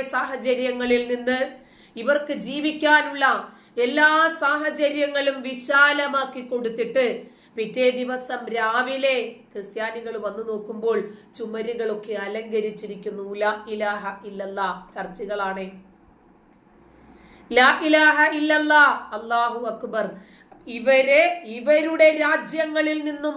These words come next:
പുറത്താക്കപ്പെട്ടവരാണ്. ഇവർക്ക് മനുഷ്യത്വത്തിന്റെ പേരിൽ അഭയം കൊടുത്തവരാണ്. അവിടെ നോക്കിയപ്പോൾ യേശുവിന്റെ ചിത്രങ്ങളില്ല, അടിച്ചു പൊട്ടിച്ചിരിക്കുന്നു. കന്യാമറിയത്തിന്റെ ചിത്രങ്ങളില്ല, അടിച്ചു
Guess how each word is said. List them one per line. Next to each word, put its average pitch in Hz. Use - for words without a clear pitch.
പുറത്താക്കപ്പെട്ടവരാണ്. 277
ഇവർക്ക് 311
മനുഷ്യത്വത്തിന്റെ 285
പേരിൽ 277
അഭയം 262
കൊടുത്തവരാണ്. 226
അവിടെ 226
നോക്കിയപ്പോൾ 226
യേശുവിന്റെ 220
ചിത്രങ്ങളില്ല, 208
അടിച്ചു 202
പൊട്ടിച്ചിരിക്കുന്നു. 185
കന്യാമറിയത്തിന്റെ 320
ചിത്രങ്ങളില്ല, 320
അടിച്ചു 240